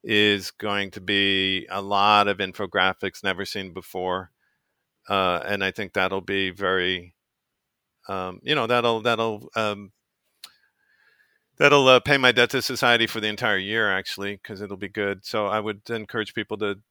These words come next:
stop on by for that one, uh, ask questions in line or check the recording later.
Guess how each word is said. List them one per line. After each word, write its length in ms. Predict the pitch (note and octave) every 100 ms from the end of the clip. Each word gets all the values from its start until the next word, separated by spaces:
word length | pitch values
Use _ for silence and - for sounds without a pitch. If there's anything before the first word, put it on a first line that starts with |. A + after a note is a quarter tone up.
| _
stop 320 | - A#2 A2
on 120 | A#2
by 180 | G#2 G#2+
for 140 | G2+ G#2+
that 180 | G#2 G#2+
one, 260 | C3 C#3
uh, 440 | - A2+ A2 G#2+ G2
ask 240 | A#2 A2+
questions 440 | - A#2 - A2+ G2
in 120 | G#2+
line 380 | G#2 G#2+ A#2+ C3
or 260 | A#2+ A2+ G#2+
check 280 | - A#2
the 80 | -
recording 420 | G2+ - A2+ G#2+
later. 320 | G#2 G#2+ C#3+